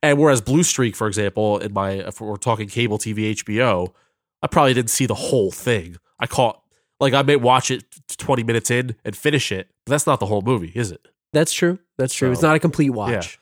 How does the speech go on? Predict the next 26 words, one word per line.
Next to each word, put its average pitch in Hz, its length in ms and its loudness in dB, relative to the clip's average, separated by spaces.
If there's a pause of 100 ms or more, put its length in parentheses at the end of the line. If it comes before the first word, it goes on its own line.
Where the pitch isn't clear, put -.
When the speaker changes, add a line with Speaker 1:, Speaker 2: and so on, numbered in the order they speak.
Speaker 2:
It's 127 160 -6
an 127 80 -2
incomplete 135 380 -2
Speaker 1:
Same 135 160 4
thing 127 160 0
Speaker 2:
watch. 120 60 0
Speaker 1:
with 110 80 0
the 110 40 -2
Cheater 127 240 0
Box 117 280 2
and - 80 -4
Half 110 200 -2
Baked. 120 380 -2 (400)
Speaker 2:
You 120 80 -10
catch - 320 -2
it 131 120 0
in 131 80 -2
the 123 60 0
Speaker 1:
Yeah, 110 160 2
Speaker 2:
middle. 95 160 0
You 95 120 -6
just 107 120 -4
Speaker 1:
right. 110 140 4
Speaker 2:
turn 85 80 -4
it 90 40 -6
on. 78 260 -12